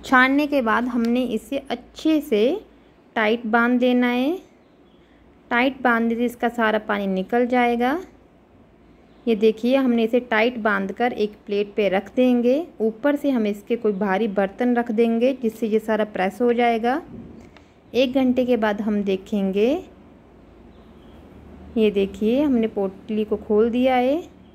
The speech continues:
और ये हमारा पनीर बनकर तैयार हो गया है, एकदम से सॉफ्ट और स्पंजी।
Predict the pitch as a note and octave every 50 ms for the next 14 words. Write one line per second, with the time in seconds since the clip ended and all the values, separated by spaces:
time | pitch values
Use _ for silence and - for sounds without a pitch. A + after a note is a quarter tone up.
0 | - - - - - - - _ - - G#3 G#3 G#3 G#3+ G#3 G3 G3 F#3+ F#3 F#3
1 | F#3 - - F#3+ G3 G#3 A#3+ C4+ E4 F#4+ - - - A3+ G#3 G3 F#3+ F#3 - -
2 | F#3 F3+ - - G3 G3 G3+ A3+ B3 B3+ C4 B3+ B3 B3+ B3+ B3+ C4 C4+ C4 G3+
3 | F#3+ F#3 - - - - G#3+ G#3 G#3 G#3 - A3 G3+ G3+ - - G#3+ A3 A3 -
4 | - G#3 F#3+ - - - - G#3 F#3+ F#3+ F#3+ F#3+ F#3 A3+ A#3+ C#4 D#4+ F#4+ -